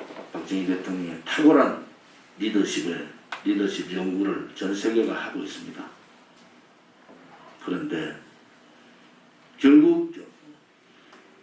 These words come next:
대한민국의 위대한 혁명이 일어난 대한민국에서는 박정희 대통령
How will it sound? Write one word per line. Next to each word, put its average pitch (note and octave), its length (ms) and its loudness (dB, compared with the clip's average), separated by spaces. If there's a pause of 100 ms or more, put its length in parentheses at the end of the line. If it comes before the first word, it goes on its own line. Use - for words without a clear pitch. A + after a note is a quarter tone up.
(320)
대한민국의 D3 840 6 (960)
위대한 D#3+ 420 6
혁명이 A#2+ 640 -2 (600)
일어난 A#2+ 480 4
대한민국에서는 A2 920 0 (760)
박정희 C#3 420 6
대통령 C#3 760 4